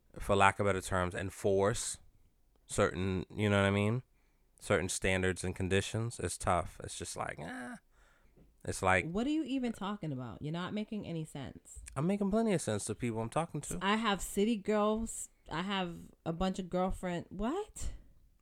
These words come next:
Speaker 1: Yeah.
Speaker 2: I have city girl girlfriends?
Speaker 1: Yeah.
Speaker 2: What does that mean?
Speaker 1: It's people that's just, like, moving and shaking and doing what, like, Young Miami's doing.
Speaker 2: And the standards are?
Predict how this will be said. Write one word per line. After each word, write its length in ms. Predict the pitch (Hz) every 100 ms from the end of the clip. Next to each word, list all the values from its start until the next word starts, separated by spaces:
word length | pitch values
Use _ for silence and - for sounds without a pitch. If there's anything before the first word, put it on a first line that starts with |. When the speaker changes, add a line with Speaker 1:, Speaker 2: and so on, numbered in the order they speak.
| _ _ -
Speaker 1:
Yeah. 280 | 139 131 - - _ _ _ _ -
Speaker 2:
I 140 | 208
have 120 | 214
city 280 | - 233 240
girl 260 | 214 233 214
girlfriends? 720 | 208 220 - 254 262 339 -
Speaker 1:
Yeah. 220 | 131 - - _ _ _ _ _
Speaker 2:
What 100 | 180
does 140 | 240 233
that 180 | - -
mean? 400 | 170 175 139 - - _ _ _ _ _ _ _ _ -
Speaker 1:
It's 140 | 131
people 280 | - 160 170
that's 160 | 170 -
just, 260 | 175 -
like, 300 | 147 160 165 - -
moving 360 | 127 156 165 175
and 100 | -
shaking 400 | 185 196 110 104
and 140 | 104
doing 240 | 117 127
what, 100 | 127
like, 180 | 127 127
Young 220 | 131 135
Miami's 480 | 135 139 151 147 113
doing. 300 | 92 - 95 - _ _ _ _ -
Speaker 2:
And 240 | 196 190
the 60 | 175
standards 500 | - 208 196 196 185
are? 580 | - 160 165 160 156 185